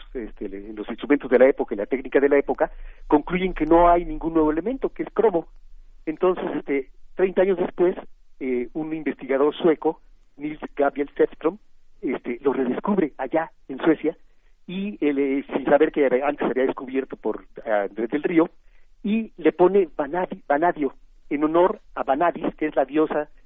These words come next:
escandinava de la belleza, el amor y la fertilidad. Este, luego, eh, una, un químico alemán, Wöhler, que es el que, el primero que sintetizó una sustancia orgánica a partir de puras inorgánicas, la urea,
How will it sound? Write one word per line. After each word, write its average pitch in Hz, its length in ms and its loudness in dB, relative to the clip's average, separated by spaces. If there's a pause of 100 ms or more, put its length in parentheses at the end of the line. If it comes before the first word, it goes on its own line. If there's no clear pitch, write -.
escandinava 127 600 0
de 123 100 -4
la 110 120 -4
belleza, 127 440 -4
el 120 140 -6
amor 117 220 0
y 127 40 -8
la 110 100 -2
fertilidad. 139 500 -6 (600)
Este, 143 240 -2
luego, 196 380 6 (340)
eh, 139 380 0 (180)
una, 175 420 4 (600)
un 214 100 -14
químico 160 640 0
alemán, 156 560 0
Wöhler, 156 420 4 (480)
que 143 100 -4
es 147 100 -4
el 147 120 -6
que, 117 440 -6
el 123 100 -12
primero 151 400 0
que 120 260 -6 (100)
sintetizó - 380 -12
una 143 120 -2
sustancia 135 500 -2 (220)
orgánica 127 640 0
a 127 60 -6
partir - 300 -10
de 135 80 -4
puras 139 320 0
inorgánicas, 123 500 -4 (180)
la 113 160 2
urea, 113 280 0